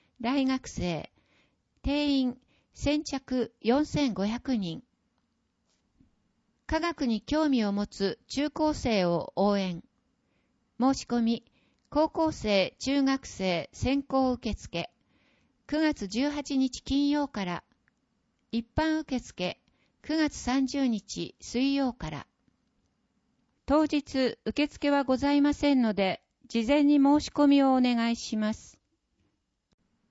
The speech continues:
和光市駅から利権までの無料シャトルバスの運行はありません。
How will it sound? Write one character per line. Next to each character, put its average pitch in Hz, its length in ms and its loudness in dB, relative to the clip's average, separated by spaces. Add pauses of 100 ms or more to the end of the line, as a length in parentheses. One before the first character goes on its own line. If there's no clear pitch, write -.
(140)
和 247 120 -2
光 320 260 -2
市 - 140 -6
駅 302 240 -6
か 214 160 -6
ら 190 140 -2
利 185 120 -8
権 277 260 0
ま 269 140 2
で 220 120 -4
の 190 340 -4
無 214 160 -2
料 294 220 2
シ - 120 -8
ャ 247 60 -4
ト 285 120 -2
ル 294 80 -2
バ 302 140 -2
ス - 140 -6
の 185 220 -2
運 247 180 0
行 247 260 -2
は 226 120 0
あ 220 60 -4
り 226 140 -4
ま 247 140 -2
せ 220 220 -8
ん。 175 100 -10